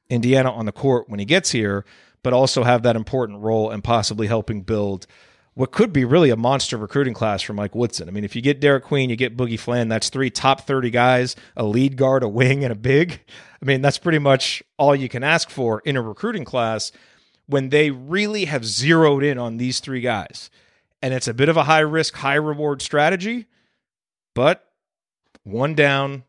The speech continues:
two to go. Uh, you know, and so we'll obviously keep tracking that as we move forward. But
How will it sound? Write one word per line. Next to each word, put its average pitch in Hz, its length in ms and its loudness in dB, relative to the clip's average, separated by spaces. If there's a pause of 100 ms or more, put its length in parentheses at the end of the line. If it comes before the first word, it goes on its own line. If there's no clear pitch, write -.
(180)
two 139 180 0
to 127 60 -2
go. 113 500 2 (380)
Uh, 95 600 0 (340)
you 113 120 -2
know, 95 300 0
and 123 120 -6
so 101 200 0
we'll 104 160 2
obviously 104 420 2
keep - 220 -6
tracking 104 400 2
that 95 280 0
as 95 140 -4
we 98 140 -2
move 90 180 -4
forward. 90 400 -4
But 120 220 2